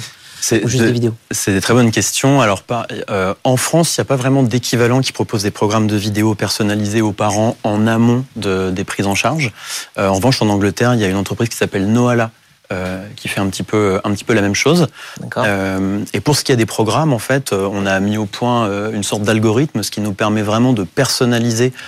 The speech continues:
Speaker 1: euh, l'expérience qu'on propose aux parents, euh, qui est aussi validée par des orthophonistes dans notre équipe pour vérifier que ce soit bien adapté.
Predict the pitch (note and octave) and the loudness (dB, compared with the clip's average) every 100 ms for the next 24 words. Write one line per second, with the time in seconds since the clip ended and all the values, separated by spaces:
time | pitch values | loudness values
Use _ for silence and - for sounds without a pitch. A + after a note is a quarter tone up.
0 | - - G2+ G2 G2+ A2 - A#2 B2 - | -18 -8 -2 0 0 0 0 0 0 -2
1 | G#2 A2 G2 A2+ G#2 G#2+ G#2 D#3 - - | -4 -4 -2 -2 -2 -2 -2 -2 -6 -20
2 | - - F#2+ - G#2 - G2 G#2+ B2 A#2+ | -14 -8 -4 -2 -2 -2 0 2 4 4
3 | C3 A2 G2 G2+ F#2 G#2+ A2 A2 G#2+ G#2+ | 2 -2 -4 -4 -6 -4 -2 -2 -2 -2
4 | G#2+ - G2 B2+ - G2+ G2+ F#2+ A2+ G#2 | 0 -2 -2 -4 -2 0 0 -2 -2 0
5 | - F#2+ A2 G#2+ G2 F2 B2+ | 0 2 2 2 2 0 -2